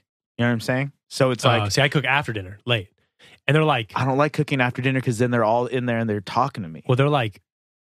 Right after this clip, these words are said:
Speaker 2: "Oh, we already cleaned." Are you
Speaker 1: Oh, that's why. See?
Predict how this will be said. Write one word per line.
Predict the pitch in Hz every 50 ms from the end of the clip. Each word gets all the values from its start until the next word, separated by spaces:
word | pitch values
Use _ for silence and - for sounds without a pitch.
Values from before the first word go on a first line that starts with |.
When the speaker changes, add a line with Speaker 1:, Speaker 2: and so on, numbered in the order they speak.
| _ 127
Speaker 2:
"Oh, | 123 117
we | 120
already | 139 156 143
cleaned." | 113 - - 139 147 151 127 104 98 92 92 - _ _ _ _ _ _ _ _ _ _ _ _ _ _ -
Are | 123
you | 131 131 - -
Speaker 1:
Oh, | 104 101 95 92 85
that's | 92 98 104 - -
why. | 90 82 76
See? | 85 - - 101 107 110